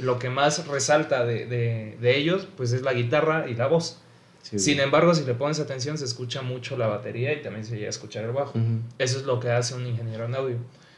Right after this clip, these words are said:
Speaker 1: Ahora, el productor, este, es como un poco más cabrón, por así decirlo,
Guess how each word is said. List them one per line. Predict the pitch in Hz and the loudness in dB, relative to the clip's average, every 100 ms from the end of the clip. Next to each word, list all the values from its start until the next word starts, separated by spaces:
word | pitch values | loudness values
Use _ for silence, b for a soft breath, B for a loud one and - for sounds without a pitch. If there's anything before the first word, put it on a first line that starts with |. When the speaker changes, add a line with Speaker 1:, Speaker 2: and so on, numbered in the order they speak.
| b b | b b
Speaker 1:
Ahora, | 131 151 | 6 6
el | 160 | 8
productor, | 147 131 123 - 165 180 180 | 6 4 0 6 8 8 4
este, | 127 117 - 123 123 | 0 0 -2 0 0
es | 120 | 0
como | 151 131 123 | -4 -4 -4
un | 127 120 120 - - | -6 -8 -12 -18 -2
poco | 135 147 | 0 2
más | 143 143 | 2 0
cabrón, | - 127 139 147 | 0 0 0 0
por | 135 | 0
así | 127 | -2
decirlo, | 139 151 151 175 | -8 -8 -6 -6